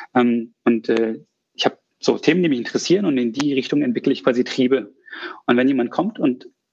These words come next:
kommt an einen Punkt, an ein Thema, wo ich mich schon mal mit beschäftigt hab, dann kann ich da ansetzen. Aber wenn dann jemand kommt und erklärt mir was von irgendeinem Thema und das dockt in meinem Wissensuniversum nirgendwo an, was weiß ich, höhere Mathematik,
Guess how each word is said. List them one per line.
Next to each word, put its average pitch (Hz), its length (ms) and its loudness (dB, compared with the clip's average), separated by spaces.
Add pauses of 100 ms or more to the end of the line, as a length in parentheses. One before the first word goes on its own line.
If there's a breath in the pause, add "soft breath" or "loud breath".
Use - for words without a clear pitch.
kommt 143 240 0
an 127 100 2
einen 120 60 0
Punkt, 180 300 -2
an - 240 0
ein 120 40 2
Thema, 147 300 0
wo - 80 -4
ich - 80 -2
mich 143 140 -2
schon 139 100 0
mal 127 160 0
mit 123 140 -2
beschäftigt - 480 -2
hab, - 120 -2
dann - 120 0
kann - 120 2
ich - 80 -4
da - 120 -2
ansetzen. - 560 -2 (540 loud breath)
Aber 117 180 2
wenn 127 160 2
dann 123 120 0
jemand 127 220 0
kommt - 300 -2
und 131 120 2
erklärt - 300 0
mir 151 80 2
was 135 180 -4
von 131 280 0
irgendeinem 175 340 0
Thema 160 300 0
und 156 260 -2
das - 420 -8 (300)
dockt - 340 -2 (220)
in 175 140 2
meinem 143 260 2
Wissensuniversum 131 760 0
nirgendwo 143 320 0
an, 135 260 -4 (380 loud breath)
was - 160 0
weiß 113 140 -6
ich, - 280 -4
höhere 135 220 4
Mathematik, 127 580 -2